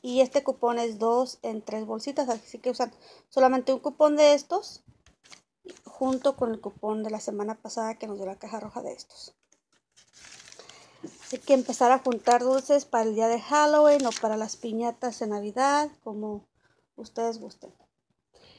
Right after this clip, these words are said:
Ahora, el otro producto que compré es una, un paquetito de, de toallas sanitarias. A mí la máquina roja me dio un cupón de uno cincuenta en cualquier producto de este.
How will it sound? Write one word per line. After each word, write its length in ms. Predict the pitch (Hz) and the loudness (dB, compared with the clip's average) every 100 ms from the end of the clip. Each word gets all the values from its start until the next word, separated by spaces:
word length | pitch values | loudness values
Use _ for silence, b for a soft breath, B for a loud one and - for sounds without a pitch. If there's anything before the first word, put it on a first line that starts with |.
| b b | b b
Ahora, 480 | 262 269 262 226 220 - _ | 8 12 12 8 2 -14 _
el 140 | 254 | 0
otro 280 | 262 254 330 | 2 2 0
producto 480 | 349 311 277 254 320 | 4 6 6 2 -6
que 140 | 302 | -4
compré 600 | 269 247 240 247 294 - _ - | 0 0 2 4 4 2 _ -6
es 600 | - 262 269 269 - - | 2 4 4 2 -8 -10
una, 480 | - 262 269 277 277 | -4 -2 2 2 2
un 200 | - 254 | 0 -2
paquetito 580 | 262 277 269 247 240 269 | -2 0 0 -2 2 4
de, 260 | 254 220 202 - | 4 2 -4 -14
de 140 | 233 226 | -12 -12
toallas 580 | - 240 226 240 240 - | -4 0 2 0 -4 -14
sanitarias. 600 | - 214 208 226 220 269 - B B B B B - | -10 -8 -6 -4 -2 -4 -6 B B B B B -6
A 80 | 247 | -2
mí 100 | 254 | 2
la 120 | 262 | 2
máquina 380 | 269 277 294 277 | 0 -2 0 0
roja 260 | 247 262 | 0 0
me 80 | 254 | -2
dio 80 | 233 | -6
un 60 | |
cupón 360 | 214 254 262 247 | -6 -4 -2 0
de 120 | 233 | 0
uno 280 | 226 233 262 | -2 -4 -6
cincuenta 600 | 254 247 220 233 226 220 | -4 -8 -6 -6 -6 -6
en 80 | 240 | -6
cualquier 600 | 233 220 - 226 226 220 - _ | -6 -8 -8 -8 -8 -10 -20 _
producto 360 | 233 214 - | -8 -8 -6
de 140 | 233 220 | -6 -6
este. 320 | 226 - 370 | -8 -10 -10